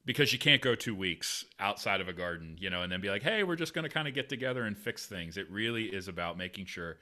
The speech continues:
there's a steady stream of volunteers who, who know what they're doing. Um, and then the other thing is to make sure, 'cause one of the things that we, we got so excited as Keep Until, we got so excited about producing food, and then we're like,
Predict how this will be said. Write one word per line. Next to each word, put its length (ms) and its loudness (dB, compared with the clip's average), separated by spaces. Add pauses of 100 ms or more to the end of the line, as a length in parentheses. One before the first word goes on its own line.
(360)
there's 180 -4
a 80 -6
steady 480 2
stream 540 -4
of 120 -6
volunteers 840 -4 (100)
who, 320 -6
who 220 -8
know 200 -2
what 160 -4
they're 120 -6
doing. 340 -10 (460)
Um, 340 0 (500)
and 120 4
then 80 6
the 100 6
other 180 8
thing 160 6
is 120 2
to 80 -2
make 180 2
sure, 440 4 (560)
'cause 200 -2
one 120 8
of 60 6
the 60 4
things 140 0
that 140 -2
we, 420 0 (260)
we 160 6
got 220 8
so 160 4
excited 640 0 (240)
as 200 -4
Keep 240 -4
Until, 280 0
we 100 0
got 140 4
so 220 6
excited 340 4
about 260 4
producing 420 -2
food, 340 2
and 160 0
then 80 2
we're 100 0
like, 280 2